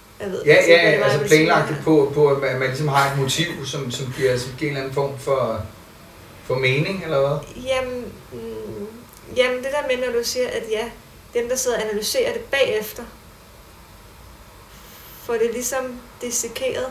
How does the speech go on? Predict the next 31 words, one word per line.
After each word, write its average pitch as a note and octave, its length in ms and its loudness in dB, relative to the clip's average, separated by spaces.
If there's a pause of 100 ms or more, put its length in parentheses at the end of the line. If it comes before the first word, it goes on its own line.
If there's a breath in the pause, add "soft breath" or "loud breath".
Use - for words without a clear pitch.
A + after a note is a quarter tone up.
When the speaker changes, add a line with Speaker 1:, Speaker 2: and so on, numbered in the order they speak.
(420)
Speaker 2:
Ja. - 80 -8 (1000)
Speaker 1:
så - 140 -10
meget, A3 280 -4
så A#3+ 120 -4
det, G#3+ 240 -4 (140)
det G#3+ 100 2
lyd-, A#3 220 -6 (100)
det, A3+ 260 4
det A3 160 -4
sådan A3+ 240 -8
virker C4 320 0
som G#3 220 -6
om, G#3+ 180 -6
at, A3+ 100 -10 (100)
at G#3 160 -12
det, A#3 320 -4
det A#3 140 -4
må B3 140 -6
der G#3 120 -6
have F#3+ 200 -4
været G3 280 -6
en F#3+ 200 -8
større, G3+ 280 -6
større G#3 400 -4
mening G#3+ 360 -4
med, G#3 220 -2 (180)
eller, G3 140 -6
Speaker 2:
Mm, F#3 320 0 (240)
ja. F#3 280 -8
Speaker 1:
eller G3+ 160 -8
sådan. G3+ 380 -8